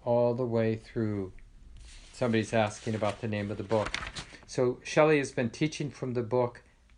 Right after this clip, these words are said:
Listening to the Heart by two wonderful teachers. They're, um,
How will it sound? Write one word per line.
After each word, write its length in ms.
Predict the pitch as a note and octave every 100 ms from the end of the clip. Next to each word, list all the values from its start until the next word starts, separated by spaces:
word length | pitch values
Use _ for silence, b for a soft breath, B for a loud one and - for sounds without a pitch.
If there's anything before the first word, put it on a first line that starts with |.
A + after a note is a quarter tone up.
| -
Listening 760 | A#2+ D3 - D3+ C3 B2 C3 C#3+ _ _ _ - _ - - - -
to 120 | C3
the 120 | A#2
Heart 480 | - C#3 A#2 G#2+ - - - - - - -
by 140 | - A2+
two 280 | A2 D3 C3
wonderful 600 | B2+ B2 A#2+ A#2+ A2 -
teachers. 680 | - C3 - A2 A2 A2+ -
They're, 260 | A#2+ A2 A2
um, 200 | A2